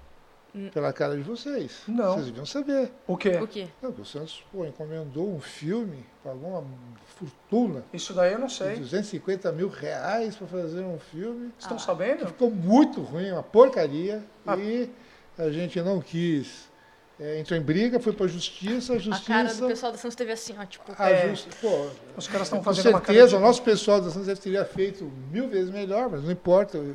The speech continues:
Speaker 2: isso daí foi feito.
Speaker 3: E
Speaker 2: Pra,
Speaker 3: nunca
Speaker 2: pra
Speaker 3: foi
Speaker 2: variar,
Speaker 3: veiculado.
Speaker 2: entrou na justiça, perdemos, aí tivemos as contas bloqueadas, porque tinha que pagar.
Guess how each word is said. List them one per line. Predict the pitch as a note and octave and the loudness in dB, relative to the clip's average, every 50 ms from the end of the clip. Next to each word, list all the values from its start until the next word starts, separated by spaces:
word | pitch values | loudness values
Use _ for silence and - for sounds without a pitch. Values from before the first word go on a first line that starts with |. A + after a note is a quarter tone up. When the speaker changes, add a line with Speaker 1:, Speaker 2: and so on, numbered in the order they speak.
| C#3 D3 D3+ | -8 -10 -10
Speaker 2:
isso | D#3 D3+ - | -10 -8 -6
daí | E3 E3+ G3 G#3 | -4 -4 -4 -4
foi | - F#3 E3 | -4 -6 -6
feito. | - - - F3 F#3+ A3 - - - - - - - - - - - - - - - - - _ _ _ _ | -6 -6 -4 -4 -4 -4 -4 -8 -14 -20 -20 -20 -20 -20 -20 -20 -20 -20 -20 -20 -20 -20 -20 _ _ _ _
Speaker 3:
E | - | 0
Speaker 2:
Pra, | G#3 G3+ | 0 2
Speaker 3:
nunca | G#3 A#3 B3 F#3 | 2 4 6 6
Speaker 2:
pra | F#3 F3+ | 6 8
Speaker 3:
foi | - F#3 | 8 8
Speaker 2:
variar, | F#3+ - F#3 | 6 6 6
Speaker 3:
veiculado. | F#3+ F#3+ G3+ G#3 A#3+ C4 A#3+ | 6 8 10 10 10 10 8
Speaker 2:
entrou | A3 E3 - F#3 F3+ | 6 2 0 -2 -2
na | F3 | -2
justiça, | D#3+ F3 E3+ - - A#3+ C4 - - F#3+ | -2 -4 -8 -8 -6 -6 -6 -6 -8 -4
perdemos, | - - G3+ G3 E3+ E3 F3 F#3+ G#3+ A#3+ A#3+ A#3 G3+ | 0 2 2 2 4 4 6 6 6 6 2 0 -4
aí | F#3 | -6
tivemos | F#3 - F#3+ F#3 F3 E3 D3 D3+ | -4 -2 -2 -2 -2 -2 -2 -6
as | D3+ - - | -6 -6 -6
contas | - F#3 F3 - E3 C#3 | -8 -8 -8 -6 -8 -8
bloqueadas, | B2+ D#3 E3+ E3 - F#3 F#3 A3+ B3+ G#3 D#3+ A#2 | -6 -6 -6 -4 -2 -2 -2 -2 -2 -4 -6 -10
porque | - - - B2 | -12 -14 -16 -16
tinha | - - C3 B2 | -14 -14 -16 -10
que | - | -6
pagar. | - F3 F3 E3+ F3+ G3+ A#3+ | -4 -4 -4 -2 -4 -6 -6